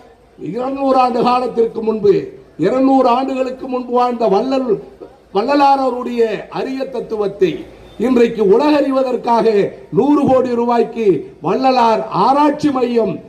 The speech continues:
அறிவியல் மையம் இன்றைக்கு கொண்டு வரப்பட்டிருக்கிறது. அதே போல குறிஞ்சிப்பாடி தொகுதியில்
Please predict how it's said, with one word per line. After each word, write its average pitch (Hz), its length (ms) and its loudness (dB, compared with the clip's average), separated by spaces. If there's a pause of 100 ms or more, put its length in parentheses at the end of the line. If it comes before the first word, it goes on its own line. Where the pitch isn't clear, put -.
(240)
அறிவியல் 294 520 2
மையம் 254 320 0 (200)
இன்றைக்கு 226 420 -2
கொண்டு 214 260 2
வரப்பட்டிருக்கிறது. 175 800 -2 (460)
அதே 226 180 6 (100)
போல 240 180 0 (480)
குறிஞ்சிப்பாடி 247 680 0 (100)
தொகுதியில் 254 500 0